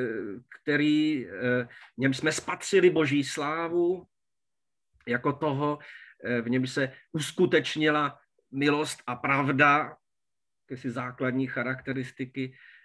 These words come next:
eh, Boží. To znamená, můžeme říct, eh, eh, stručně, eh, Božím zjevením, tak jak to právě, eh, na konci téhleté třetí části toho hymnu a zároveň tedy na konci celého toho hymnu je tam řečeno: „Boha nikdy nikdo neviděl,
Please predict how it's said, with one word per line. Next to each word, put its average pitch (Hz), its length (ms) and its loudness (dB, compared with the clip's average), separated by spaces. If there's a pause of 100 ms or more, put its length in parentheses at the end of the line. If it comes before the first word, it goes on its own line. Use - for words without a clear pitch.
(100)
eh, 110 80 -10
Boží. 120 320 0
To 139 120 0
znamená, 139 380 4
můžeme 131 380 2
říct, 131 300 -6 (500)
eh, 113 240 0 (220)
eh, 113 240 -4
stručně, 131 680 -4 (340)
eh, 110 180 -8
Božím 120 640 -2 (240)
zjevením, 139 600 2
tak 135 160 2
jak 139 160 2
to 147 200 -2
právě, 131 640 0 (260)
eh, 113 360 -4
na 117 300 -6
konci 131 380 -2
téhleté 127 440 2
třetí 127 360 -4
části 123 380 -2
toho 131 260 2
hymnu 135 260 4
a 123 80 4
zároveň 123 460 2
tedy 123 220 -4
na 117 100 -4
konci 123 320 -8
celého 123 480 0
toho 127 180 0
hymnu 123 300 -2
je 127 100 0
tam 123 240 -4 (380)
řečeno: 123 400 0
„Boha 117 260 0
nikdy 123 320 2
nikdo 127 220 2
neviděl, 123 460 0